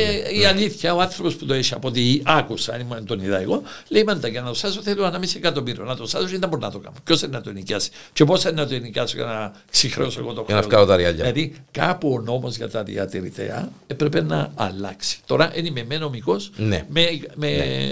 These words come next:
Speaker 2: οικονομολόγος για να πω τι και πώς. Τέλος πάντων.
Speaker 1: Μάλιστα.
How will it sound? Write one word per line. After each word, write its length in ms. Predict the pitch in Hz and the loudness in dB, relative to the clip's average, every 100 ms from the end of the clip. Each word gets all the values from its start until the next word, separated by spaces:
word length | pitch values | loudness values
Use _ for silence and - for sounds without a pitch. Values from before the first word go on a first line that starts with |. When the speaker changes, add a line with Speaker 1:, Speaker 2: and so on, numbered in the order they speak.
| 123 113 | -4 -8
Speaker 2:
οικονομολόγος 800 | 113 156 143 135 135 156 143 98 | 0 2 4 4 8 8 6 2
για 120 | 127 | 0
να 120 | 120 | 0
πω 200 | - 123 | 0 -2
τι 160 | - 123 | -2 -4
και 140 | 117 | -4
πώς. 360 | 104 101 - - - _ _ - | -4 -4 -4 -10 -16 _ _ -2
Τέλος 260 | 131 98 - | 0 0 -10
πάντων. 180 | - - _ _ _ _ _ _ _ _ _ _ _ | -20 -20 _ _ _ _ _ _ _ _ _ _ _
Speaker 1:
Μάλιστα. 340 | 85 73 - | -10 -10 -12